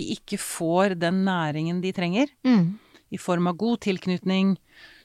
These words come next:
Speaker 1: trygge rammer, trygge oppvekstvilkår, så kan de gå under,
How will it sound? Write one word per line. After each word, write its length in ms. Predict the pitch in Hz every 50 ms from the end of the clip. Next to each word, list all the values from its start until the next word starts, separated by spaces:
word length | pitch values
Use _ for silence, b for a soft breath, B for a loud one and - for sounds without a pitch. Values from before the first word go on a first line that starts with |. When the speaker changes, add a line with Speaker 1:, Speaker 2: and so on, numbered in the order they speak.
| b b
Speaker 1:
trygge 340 | - 226 202 156 147 180 180
rammer, 300 | 190 175 160 156 160 160
trygge 500 | - - 202 202 147 151 151 147 170 160
oppvekstvilkår, 1000 | 151 - - - 165 - - - - 165 165 165 - - 175 170 170 175 165 - - - -
så 300 | - - - - 185 -
kan 220 | - 196 190 160
de 400 | 151 170 170 175 185 175 156 151 202 - _ -
gå 220 | 151 156 170 175
under, 320 | - 160 147 147 156 165